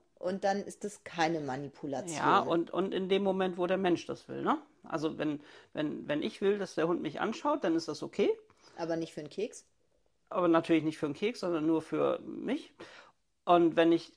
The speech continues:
Speaker 2: aber meine Ruhe haben möchte, dann soll der Hund das nicht machen.
Speaker 1: Ja.
Speaker 2: Aber das, das beißt sich natürlich an der Stelle, dass, äh, der Hund nicht weiß, wann wir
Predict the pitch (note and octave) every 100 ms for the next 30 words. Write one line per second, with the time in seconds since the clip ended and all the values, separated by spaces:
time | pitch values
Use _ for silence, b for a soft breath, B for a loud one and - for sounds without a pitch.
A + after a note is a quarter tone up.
0 | - E3 D#3+ D#3+ D#3+ D#3 A3+ A#3 A#3 A3+
1 | A3 A3+ A3+ A#3+ G3+ G3 F3+ F3+ F#3 F#3
2 | F3+ F3+ C3+ B2 A#2 C3 _ _ _ E3
3 | B2 A#2+ - _ _ _ _ _ _ _
4 | _ - D3 D#3 C#3+ - - - _ _
5 | _ C#3 D#3+ - E3+ F3 E3+ E3+ E3 D3
6 | D3 D#3 - D#3+ E3 E3 B B B B
7 | B D#3 D3+ - D3 D3 D3 D3+ D3+ D#3+
8 | - D#3 - - D3 D3+ D3+ D3+ D#3 D#3
9 | D3+ D#3